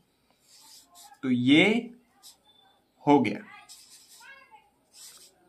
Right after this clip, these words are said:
दोस्तों, हमने कर लिया, मतलब आपके दोस्त ने कर लिया, ठीक है? अब आप ये नहीं देख रहे हो, ठीक है? अब आप अपने दोस्त को बोलो कि इसमें से,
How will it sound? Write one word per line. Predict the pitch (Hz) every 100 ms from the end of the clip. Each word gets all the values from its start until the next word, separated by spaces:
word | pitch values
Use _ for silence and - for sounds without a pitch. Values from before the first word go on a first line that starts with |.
| _ - 170
दोस्तों, | 196 220 202
हमने | 208 220
कर | 208 202
लिया, | 151 113
मतलब | 131 156 202
आपके | 165 - 214
दोस्त | 180 185 185
ने | 220
कर | 202
लिया, | 160 120
ठीक | - 208
है? | 233
अब | - 208 - -
आप | 185 208 208 180
ये | 202
नहीं | 190 214
देख | 165 -
रहे | 113
हो, | -
ठीक | - 202
है? | 127 - - - - - - -
अब | 233 262 220 - -
आप | 190 220
अपने | 208 208
दोस्त | 175 185 185
को | 202
बोलो | 185 185
कि | 180 - -
इसमें | 254 262 240 170
से, | 151